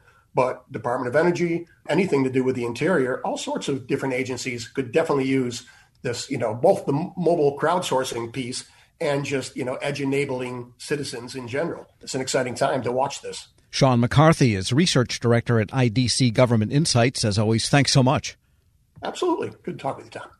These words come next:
Speaker 2: We'll post this interview at federal news network dot com slash federal drive. Hear the Federal Drive on demand.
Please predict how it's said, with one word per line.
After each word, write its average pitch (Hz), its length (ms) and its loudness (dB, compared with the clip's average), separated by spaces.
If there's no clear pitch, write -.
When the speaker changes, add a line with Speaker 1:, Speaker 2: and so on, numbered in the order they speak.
Speaker 2:
We'll 165 80 4
post 196 260 6
this 170 140 8
interview 123 360 2
at 87 120 -8
federal 135 320 4
news 123 200 2
network 127 360 2
dot 113 220 4
com 208 260 2
slash 175 380 2
federal 143 420 2
drive. 135 420 2
Hear 123 200 2
the 113 120 0
Federal 120 340 0
Drive 110 320 0
on 107 200 0
demand. 120 460 2